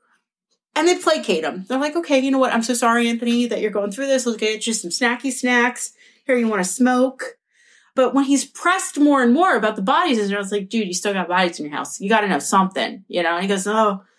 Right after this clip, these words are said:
well, I can't remember, man. The more you ask me, I just, I keep forgetting. I don't, I don't know anything about them. I, I, I don't know how they got there."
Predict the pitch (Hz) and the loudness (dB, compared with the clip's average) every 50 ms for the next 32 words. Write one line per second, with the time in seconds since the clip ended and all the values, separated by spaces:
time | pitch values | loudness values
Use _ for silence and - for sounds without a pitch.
0 | _ _ _ _ - - 220 208 220 220 254 262 226 - 165 - 180 180 233 254 | _ _ _ _ -6 -2 0 0 2 2 2 2 2 0 -2 -2 0 2 2 2
1 | 220 143 135 - 165 160 165 175 190 208 202 185 180 208 220 220 208 185 180 208 | 2 2 0 -4 -6 -4 -4 -2 -2 -2 -2 -2 0 0 0 2 2 2 2 2
2 | 254 247 - 202 175 165 170 185 180 190 - - - 185 185 - - - 233 190 | 0 0 0 -2 0 0 -2 -2 -4 -4 -6 -4 -6 -6 -6 -6 -4 -2 -2 -2
3 | - 185 170 180 190 226 - 160 175 147 139 - 180 208 202 185 - - 208 226 | -2 -4 -2 0 0 0 0 -2 -6 -10 -6 -4 -2 -2 -2 -2 -2 -2 -2 0
4 | 240 196 156 143 165 208 240 233 240 196 160 156 156 190 262 330 302 - - - | 0 0 0 0 2 2 2 2 0 -2 0 0 0 2 2 0 0 -2 -4 -8
5 | _ _ _ _ _ _ _ - - 202 - - 202 208 202 190 - 202 196 202 | _ _ _ _ _ _ _ -2 -2 0 0 2 2 2 2 2 0 0 0 0
6 | 190 180 180 208 208 208 190 175 170 175 208 311 370 - 165 - - - - - | 2 2 0 0 0 2 2 2 2 2 2 0 0 -2 -4 -6 -6 -8 -12 -16